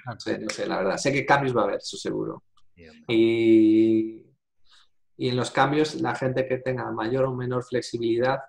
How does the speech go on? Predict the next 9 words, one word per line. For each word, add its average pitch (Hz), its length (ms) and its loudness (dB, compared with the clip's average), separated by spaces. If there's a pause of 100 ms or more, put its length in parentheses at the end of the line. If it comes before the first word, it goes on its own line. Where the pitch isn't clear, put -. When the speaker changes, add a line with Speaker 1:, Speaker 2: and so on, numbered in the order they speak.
Speaker 2:
es 113 200 -8
la 110 140 -4
que 104 720 -10
podrá 110 320 -2
sacar 104 340 -4
adelante. 95 640 -8 (140)
Los 107 180 -8
que 110 140 -12
no, 123 340 -6